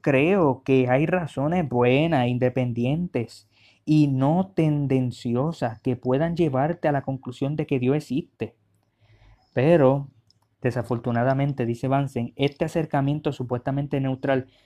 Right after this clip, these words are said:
no es ni bíblico ni efectivo. Imagínate tú decir, "Por cinco minutos voy a suponer de que Dios no existe para poder comprobarte de que Dios existe". Eso es pecado, <laughs> amado. Los cristianos deben estar comprometidos con procedimientos garantizados bíblicamente para defender la fe.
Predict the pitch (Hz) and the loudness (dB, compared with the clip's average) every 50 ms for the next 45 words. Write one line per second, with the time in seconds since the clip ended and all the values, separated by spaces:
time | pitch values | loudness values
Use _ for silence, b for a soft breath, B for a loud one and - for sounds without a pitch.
0 | b b b 131 135 147 165 175 170 160 147 135 127 143 151 165 165 160 - 156 | b b b 0 2 2 2 2 2 2 2 4 4 2 2 2 0 -2 -2 0
1 | 147 135 127 120 - 107 - _ - 139 135 123 120 123 139 139 131 131 143 160 | 0 0 -2 -4 -6 -10 -8 _ -2 0 0 0 0 0 0 -2 0 0 -2 -2
2 | 165 160 170 - 165 160 156 151 - 165 - - - b b b b - 131 127 | -2 -4 -4 -4 -2 -2 -2 -2 0 -2 -2 -2 -4 b b b b 2 4 4
3 | 127 120 - 143 147 - 165 160 160 160 160 170 170 - 135 120 127 127 131 135 | 4 2 -2 -4 -2 0 0 0 0 0 -4 -4 -2 -4 -4 -2 0 0 0 0
4 | 135 139 139 - - 143 135 - 143 135 139 139 131 127 127 120 113 127 123 135 | 0 -2 -4 -6 -4 -6 -4 -2 -2 -4 -2 -2 -4 -4 -4 -4 -2 -2 -2 -2
5 | 139 135 - 160 151 - - 127 - 117 113 113 110 110 110 110 107 - 127 123 | -4 -6 -6 -8 -10 -8 -8 -6 -4 -4 -4 -4 -4 -8 -10 -10 -8 -8 -8 -6
6 | - 127 123 127 127 123 - 120 117 - 113 107 110 117 117 120 - 110 104 - | -4 -2 -2 -2 -2 -2 -4 -6 -6 -6 -8 -8 -6 -6 -6 -8 -10 -16 -18 -18
7 | - - _ _ _ _ _ - 139 - - - - - 113 107 107 131 170 175 | -20 -20 _ _ _ _ _ -10 -8 -4 -4 -4 -2 -2 -2 -2 -2 0 0 0
8 | 131 113 - _ - 123 - - - 131 123 127 143 147 131 113 104 - _ _ | -2 -4 -6 _ -12 -12 -8 -4 -2 0 2 2 2 2 2 0 -2 -8 _ _
9 | _ _ _ _ _ _ _ _ _ _ _ _ _ _ _ b b b b b | _ _ _ _ _ _ _ _ _ _ _ _ _ _ _ b b b b b
10 | b b 135 131 139 143 139 - - 139 131 123 - - 131 127 135 160 160 143 | b b 2 4 4 4 2 2 0 0 0 0 0 0 0 2 2 2 0 0
11 | 131 131 127 139 143 147 139 139 - - 131 139 139 - 143 135 123 135 127 123 | 2 2 2 2 2 0 -2 -2 -2 -2 -2 -2 0 -2 -4 -4 -2 -2 -2 0
12 | 123 117 - - 123 127 139 131 - - - 127 123 120 - 127 120 113 - - | -2 -2 -4 -4 -2 -2 -2 -4 -4 -4 -6 -4 -4 -4 -4 -2 -4 -4 -4 -4
13 | 120 117 117 117 117 117 120 131 - - 151 139 139 120 131 123 120 120 120 117 | -2 0 0 0 0 -2 -4 -4 -4 -4 -6 -4 -2 0 0 0 0 0 -2 -4
14 | - 120 - - 123 120 135 143 131 123 123 127 131 147 156 151 - 131 127 131 | -8 -8 -6 -4 -2 0 0 0 -2 0 0 0 0 2 0 0 0 0 0 0
15 | 143 - - 143 - - 120 120 117 113 113 - - 117 110 110 113 113 117 123 | -2 -4 -6 -6 -4 -4 -2 -2 -2 -4 -6 -8 -8 -10 -8 -8 -6 -4 -2 0
16 | 127 123 - - 110 117 117 | -2 -2 -4 -8 -10 -10 -10